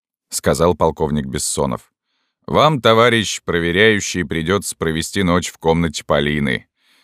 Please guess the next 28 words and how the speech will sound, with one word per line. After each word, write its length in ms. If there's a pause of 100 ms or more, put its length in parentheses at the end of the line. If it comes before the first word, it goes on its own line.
(120)
Я 180
бы 140
сам 240
пошёл, 400
да 100
дела. 400 (800)
А 160
ты, 200
Полина, 520 (220)
не 140
сопротивляйся. 1000 (680)
Приказ». 580 (640)
Оставил 560
он 160
Петра 320
вдвоём 460
с 60
Полиной. 560 (540)
«Вот 400
какая 440
история 680
вышла», — 520 (600)
сказал 460
Гаузе. 500 (340)
«Вы 280
меня 240
не 80
опасайтесь». 720